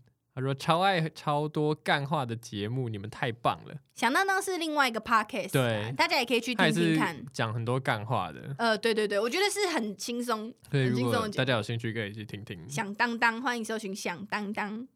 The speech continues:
Speaker 1: OK。
Speaker 2: 换我了。OK，好，下一个，这个人叫啾，啾，啾，啾，啾婆，他的标题是“新室友入住等等五颗星”，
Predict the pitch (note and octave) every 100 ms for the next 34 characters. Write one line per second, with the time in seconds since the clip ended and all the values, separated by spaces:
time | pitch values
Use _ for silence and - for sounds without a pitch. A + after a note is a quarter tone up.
0 | _ _ _ A#2 - A#1+ G1+ G1+ - A3+
1 | C3+ C2 - _ _ _ G#3+ A#3+ A#3 A#3+
2 | - _ _ - G#3 G#3 G#3 C#4 A3+ G#3+
3 | G#3+ G#3+ D4+ C4 A3 A3 A#3+ A#3 G#3+ G#3
4 | - - A3 G#3+ A3+ G#3+ - A3 G#3+ A#3
5 | G#3+ G#3+ A3 G3+ G3+ G3+ - _ _ _
6 | _ - C4 B3+ B3+ - D4 A3+ A3 A3
7 | A3+ G3+ A3+ A3+ F#3+ - A3+ - F4+ E4+
8 | - E4+ G#3+ F#3+ B3 A#3+ A#3+ G#3 F3+ -
9 | E4 E4 D4+ - G#3+ C4+ C4+ C4+ B3+ B3+